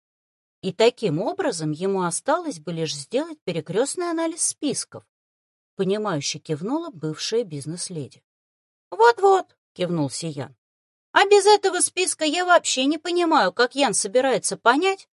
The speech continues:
который из пациентов теперь Кейт. Если, конечно, Кейт не оказалась настолько глупа, что ее упрятали в психушку. Но в этом случае Ян бы ее уже нашел.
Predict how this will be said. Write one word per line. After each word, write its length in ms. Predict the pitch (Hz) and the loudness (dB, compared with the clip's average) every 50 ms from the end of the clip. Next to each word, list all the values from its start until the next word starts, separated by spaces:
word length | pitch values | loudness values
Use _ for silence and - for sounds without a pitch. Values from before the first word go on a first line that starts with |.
| _ _ _ _ _ | _ _ _ _ _
который 440 | - 320 330 - 370 311 240 185 | 4 4 4 6 4 4 4 4
из 80 | 190 - | 2 0
пациентов 580 | - - 269 - - 415 427 427 392 302 - - | -2 -2 -2 0 2 4 4 4 2 0 -4 -4
теперь 340 | - 302 302 - 330 311 | -6 -8 -4 -4 -6 -6
Кейт. 360 | - _ - 220 156 123 110 _ _ _ _ _ _ _ _ _ _ _ _ _ _ _ | -6 _ -4 -4 -4 -4 -6 _ _ _ _ _ _ _ _ _ _ _ _ _ _ _
Если, 320 | 415 427 466 - - 392 | 6 6 6 6 6 2
конечно, 500 | 392 370 359 359 359 359 330 - 330 330 | 4 4 4 6 6 4 2 2 0 -2
Кейт 280 | 311 - 339 339 302 - | -2 0 -2 -2 -2 -2
не 100 | 233 240 | -2 -2
оказалась 560 | - - - 269 269 254 302 - 523 247 - | -2 0 2 0 2 4 4 2 2 0 0
настолько 520 | 277 277 277 - - 294 277 254 - 262 247 | 0 -2 -2 0 2 2 2 2 2 0 0
глупа, 440 | 226 269 302 294 - 415 427 440 | 0 0 -2 0 2 2 2 2
что 200 | 415 - - - | 2 -2 -4 -2
ее 240 | 285 302 302 392 415 403 | -2 0 2 2 2 2
упрятали 460 | 403 - 381 349 339 339 349 330 320 | 2 2 0 0 0 0 -2 -4 -6
в 60 | - | -6
психушку. 720 | - - - 381 - - 269 185 131 - - - - - _ _ _ _ _ _ _ _ _ _ _ _ _ _ _ | -6 -2 -2 -2 -2 -2 -4 -6 -6 -6 -10 -16 -20 -20 _ _ _ _ _ _ _ _ _ _ _ _ _ _ _
Но 180 | - 247 311 349 | -2 0 2 4
в 60 | 392 | 4
этом 220 | 415 403 427 415 | 4 4 4 2
случае 400 | 381 - 330 330 311 - - 370 | 0 0 -4 -6 -6 -2 -2 -2
Ян 260 | 320 320 294 254 262 247 | 0 2 2 2 2 0
бы 100 | 320 339 | -4 -6
ее 220 | 330 311 339 330 | -6 -6 -4 -4
уже 180 | 320 294 339 339 | -6 -4 -2 0
нашел. 500 | 370 392 392 - - - 180 - - | 2 2 2 2 0 0 0 0 -2